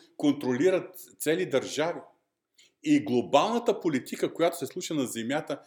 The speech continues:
в крайна сметка да не мислиш, че се прави в Брюксел или в Вашингтон или в Москва. Прави се горе. Да, тези, които са в Брюксел, в Вашингтон и в Москва и в София, са техните инструменти, чрез които това става.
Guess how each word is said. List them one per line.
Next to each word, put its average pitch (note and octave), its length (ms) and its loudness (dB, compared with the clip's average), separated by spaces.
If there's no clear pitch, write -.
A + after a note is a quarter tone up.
в - 40 -20
крайна E3 180 2
сметка E3 260 -4
да C#3+ 60 0
не C#3 60 2
мислиш, D#3 180 -6
че - 120 -6
се - 160 0
прави E3 220 4
в C3 180 -2
Брюксел D#3+ 420 -2
или D3 160 0
в A2 120 0
Вашингтон D#3 600 -2
или C3+ 140 -2
в - 60 -10
Москва. A#2+ 460 -8
Прави C#3+ 220 2
се B2+ 140 -6
горе. C3+ 340 -4
Да, C3 240 6
тези, F#3+ 240 6
които G#3 240 -4
са F#3 100 6
в D#3 160 4
Брюксел, F3+ 320 4
в D#3 120 4
Вашингтон E3+ 420 4
и - 20 -2
в D#3+ 100 -6
Москва D#3 380 2
и D#3 80 4
в B2+ 100 0
София, D#3+ 540 0
са C#3 380 6
техните F3+ 420 6
инструменти, D#3 760 2
чрез - 180 -4
които A2+ 480 -6
това F#2+ 160 0
става. - 300 -10